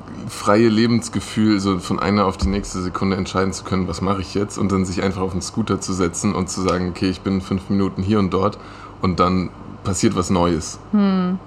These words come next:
Speaker 1: Ich habe ja auch so ein bisschen meine Scooter-Angst überwunden.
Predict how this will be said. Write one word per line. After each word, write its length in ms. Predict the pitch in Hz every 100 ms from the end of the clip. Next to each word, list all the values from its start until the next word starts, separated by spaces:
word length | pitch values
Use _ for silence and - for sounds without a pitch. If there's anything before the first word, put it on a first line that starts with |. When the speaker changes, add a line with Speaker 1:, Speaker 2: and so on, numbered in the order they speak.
| -
Speaker 1:
Ich 160 | 117 117
habe 100 | 107
ja 60 |
auch 60 | 107
so 100 | 113
ein 20 |
bisschen 180 | 135 143
meine 200 | 110 101
Scooter-Angst 640 | - 151 156 120 156 170 -
überwunden. 540 | - 151 151 175